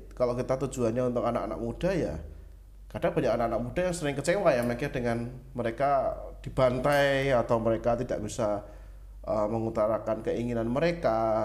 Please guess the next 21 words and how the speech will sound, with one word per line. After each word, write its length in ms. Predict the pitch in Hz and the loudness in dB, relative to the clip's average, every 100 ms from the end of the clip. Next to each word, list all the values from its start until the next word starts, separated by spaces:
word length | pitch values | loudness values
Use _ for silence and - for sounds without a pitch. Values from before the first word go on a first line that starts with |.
| 123 - | -2 -10
mereka 300 | 110 110 123 | -10 -2 -2
tidak 240 | 104 101 | 0 -4
bisa 160 | 107 123 | -2 -4
mempertahankan 600 | 117 113 120 113 117 120 | -2 -4 -2 -4 -2 -2
argumen 420 | 95 117 123 113 110 | -2 -6 -6 -4 -2
mereka. 460 | 135 180 127 82 | -2 -2 -2 -4
Sekarang 320 | - 117 165 | -4 -2 -2
pertanyaan 380 | 170 156 139 127 | 0 -2 0 0
gua, 180 | 131 208 - - - - - - - - - - - - | 0 -2 -2 -12 -14 -16 -16 -18 -18 -18 -18 -16 -16 -4
apa 240 | 165 165 196 | 0 4 6
yang 160 | 208 196 | 6 6
lo 80 | |
argumenkan, 640 | 185 185 180 156 135 127 202 | 4 4 4 4 4 2 2
apa 260 | 165 170 190 | 2 2 4
yang 160 | 190 160 | 4 4
lo 240 | 156 151 | 4 4
ingin 300 | 147 151 151 147 147 - | 4 2 2 0 -6 -8
sampaikan, 960 | - 165 165 165 170 170 127 113 139 - - - - - - - - - - | 0 2 4 4 2 2 0 0 -8 -10 -12 -16 -16 -16 -16 -16 -18 -14 -6
aspirasi 640 | 151 175 170 165 156 170 | -4 0 4 4 4 4
lo 160 | 170 170 | 6 6
apa, 400 | 160 - 90 | 6 4 2